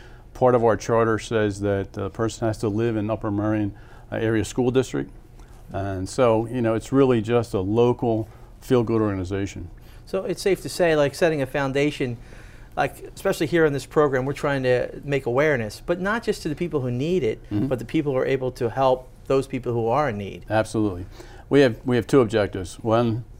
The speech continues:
Speaker 1: first and foremost, we want to help the people who are in need, who come to us and have an issue, whether it's food or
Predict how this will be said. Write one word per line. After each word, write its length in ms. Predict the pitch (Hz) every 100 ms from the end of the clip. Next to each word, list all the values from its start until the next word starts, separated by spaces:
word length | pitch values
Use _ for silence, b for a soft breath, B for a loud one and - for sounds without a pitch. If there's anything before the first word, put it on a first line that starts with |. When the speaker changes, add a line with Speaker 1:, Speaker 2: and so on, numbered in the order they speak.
| -
Speaker 1:
first 300 | - 135 135
and 100 | 120
foremost, 440 | - 117 110 104 -
we 60 |
want 160 | 104 104
to 40 |
help 120 | 110 107
the 60 |
people 280 | - 104 98
who 160 | 98 104
are 140 | 104
in 120 | 95 95
need, 260 | 90 90 -
who 80 |
come 220 | 107 120 113
to 120 | 110
us 180 | 104 -
and 120 | 95
have 280 | 110 104 95 B B -
an 120 | 107
issue, 320 | 110 - 92
whether 280 | 95 98 98
it's 140 | 92
food 400 | - 107 104 101
or 240 | 98 90